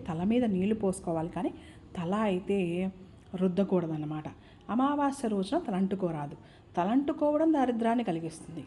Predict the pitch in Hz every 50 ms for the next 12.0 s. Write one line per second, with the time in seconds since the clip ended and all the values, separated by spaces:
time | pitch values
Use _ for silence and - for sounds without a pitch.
0 | - 190 175 175 175 180 180 190 190 - - 311 302 311 294 285 277 - 254 -
1 | 247 226 208 202 190 175 180 185 180 175 - 175 180 170 165 165 165 160 160 -
2 | - 151 156 175 190 - - 165 156 165 - - - - - - - - 285 285
3 | 330 302 247 202 - - 233 240 220 208 185 175 170 160 - 156 151 147 143 143
4 | - - - - - - - 208 233 226 214 202 185 - _ _ _ - 214 202
5 | 196 202 208 214 202 185 180 180 180 175 175 190 233 233 233 190 - - - -
6 | - - - - - - - 202 185 190 180 175 208 220 214 214 202 185 170 170
7 | 165 165 - 170 180 226 262 262 170 170 170 165 170 175 175 170 170 160 160 160
8 | 160 196 220 202 160 151 - - 160 156 - - 165 165 - - 214 208 214 -
9 | - 220 190 175 185 214 - - - - - - - - 262 269 262 254 247 233
10 | - - 196 185 175 160 160 - 208 202 214 214 190 175 160 - - 190 180 180
11 | 180 185 196 185 170 160 - 180 202 208 190 - 190 - - - 143 143 147 -